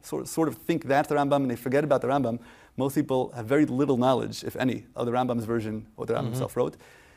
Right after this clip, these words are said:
Speaker 1: The job here, really, you know, it's always a, a dilemma here. Where do you stay true to? Do you go, do you aim for the Ani Maamin version? Do you aim for the Rambam version?
Speaker 2: Mm-hmm.
Speaker 1: Largely, again, they, they, they dovetail, they, they, they, they work together, they're along the same lines.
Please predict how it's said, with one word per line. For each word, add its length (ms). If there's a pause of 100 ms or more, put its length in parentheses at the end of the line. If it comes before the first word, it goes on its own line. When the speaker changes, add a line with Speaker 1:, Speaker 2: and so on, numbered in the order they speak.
(380)
Speaker 1:
The 140
job 280
here, 400
really, 600
you 40
know, 120 (180)
it's 120
always 200
a, 100
a 180
dilemma 340
here. 280 (720)
Where 200
do 80
you 60
stay 180
true 240
to? 320 (100)
Do 80
you 60
go, 240
do 140
you 80
aim 160
for 100
the 340 (120)
Ani 100
Maamin 240
version? 300
Do 80
you 60
aim 100
for 60
the 40
Rambam 360 (200)
version? 500
Speaker 2:
Mm-hmm. 280 (680)
Speaker 1:
Largely, 400
again, 500
they, 220
they, 220
they 160
dovetail, 360
they, 180
they, 140
they, 140
they 120
work 180
together, 420
they're 220
along 240
the 80
same 200
lines. 420